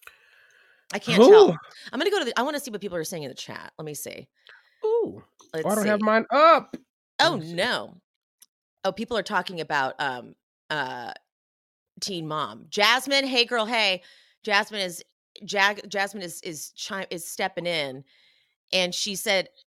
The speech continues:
Speaker 1: "Honestly, it was Brianna's mom who started it all. That was that fight they had." And Jasmine,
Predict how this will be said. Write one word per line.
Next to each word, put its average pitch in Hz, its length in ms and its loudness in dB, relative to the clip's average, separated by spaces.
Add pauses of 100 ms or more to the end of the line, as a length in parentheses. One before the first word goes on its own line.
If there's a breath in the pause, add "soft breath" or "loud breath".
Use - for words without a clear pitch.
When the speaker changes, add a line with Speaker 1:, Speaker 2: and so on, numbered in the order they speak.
(200)
Speaker 1:
"Honestly, 233 480 -2
it - 60 -8
was 175 160 -10
Brianna's 185 560 -6
mom 160 240 -6
who 170 120 -12
started 147 380 -10
it 139 100 -8
all. 113 260 -8
That 208 220 2
was 196 140 -6
that - 240 -4
fight 185 240 -2
they 180 120 -2
had." 131 340 -4
And 147 180 -10
Jasmine, 220 460 -10